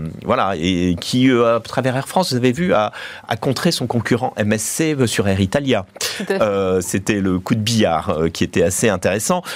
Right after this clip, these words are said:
Speaker 1: Donc, je pense que ces grands acteurs ont peut-être intérêt à être assez innovants en se disant, bah, tiens, qu'est-ce que je peux faire par rapport à ce qui est en jeu et sur la table aujourd'hui, la transition, euh,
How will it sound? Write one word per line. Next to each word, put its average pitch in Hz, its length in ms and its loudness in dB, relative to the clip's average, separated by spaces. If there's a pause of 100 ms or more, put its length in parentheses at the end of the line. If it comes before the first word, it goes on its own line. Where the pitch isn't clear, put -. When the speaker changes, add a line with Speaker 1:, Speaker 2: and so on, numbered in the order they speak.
(160)
Speaker 1:
Donc, 120 320 0
je 101 160 -2
pense 139 280 -2
que 117 120 0
ces 95 280 0
grands 107 260 -2
acteurs 143 680 -4
ont 107 80 0
peut-être - 400 0
intérêt 117 400 0
à 92 140 2
être 98 200 -4
assez 113 420 0 (120)
innovants 127 600 2
en 107 120 0
se 104 80 0
disant, 117 460 2
bah, 90 80 2
tiens, 113 200 -2
qu'est-ce 107 200 -6
que 123 80 2
je 107 80 2
peux 117 140 0
faire 110 260 -2
par 90 140 -4
rapport 98 400 0 (840)
à 101 120 -2
ce - 260 -4 (160)
qui 95 260 0
est 92 200 -2 (100)
en 101 160 4
jeu 101 280 2
et 80 40 0
sur - 180 0
la 78 120 0
table 92 200 0
aujourd'hui, 87 460 -2 (180)
la 90 140 -4
transition, 92 720 0
euh, 78 400 0